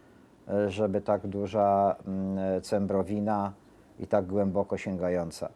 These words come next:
Były robione tutaj odwierty, mm, w głąb, e, na jeszcze kilka metrów w celu sprawdzenia, jak wygląda tutaj układ nawarstwień geologicznych. Mamy tu do czynienia cały czas ze wzgórzem piaszczystym,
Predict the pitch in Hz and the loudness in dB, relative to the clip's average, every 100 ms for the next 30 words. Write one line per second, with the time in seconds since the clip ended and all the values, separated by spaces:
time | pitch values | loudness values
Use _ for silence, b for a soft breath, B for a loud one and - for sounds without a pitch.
0 | B B B - 123 156 151 135 147 143 | B B B 0 4 6 4 4 2 0
1 | 143 147 139 120 120 135 117 - 110 107 | 0 4 4 4 4 4 2 2 2 4
2 | 101 - 101 101 101 101 95 98 110 113 | 0 -6 -6 -2 0 0 0 0 4 4
3 | 110 - - - - - - - - - | 2 -4 -16 -20 -20 -20 -20 -20 -20 -20
4 | - - 95 95 98 98 98 98 98 98 | -14 -4 2 4 6 4 4 2 2 2
5 | 98 101 107 - 98 117 98 101 98 98 | 2 0 0 -2 -4 -4 0 2 2 0
6 | - 117 123 - - - - - - - | -2 -4 -4 -12 -20 -20 -20 -20 -20 -20
7 | - - - - - - 107 107 - 110 | -20 -20 -20 -20 -8 0 2 2 0 0
8 | 101 101 113 104 104 98 90 104 98 95 | 0 0 2 2 2 0 0 0 -2 -2
9 | 101 98 101 101 107 101 98 95 - 98 | 0 0 -2 -4 -2 0 2 0 0 2
10 | 101 95 - 101 95 101 101 101 101 - | 2 0 -4 -2 2 2 2 0 -4 -4
11 | 120 107 107 101 98 95 101 - 104 104 | -6 -4 -2 -2 -4 -4 -4 -4 -4 -2
12 | 98 110 101 98 104 101 - 101 110 98 | -2 2 2 2 0 0 -6 -6 -2 -2
13 | 92 95 110 101 90 95 - 110 95 - | -2 -2 0 0 0 -2 0 -2 -2 -4
14 | 80 | -6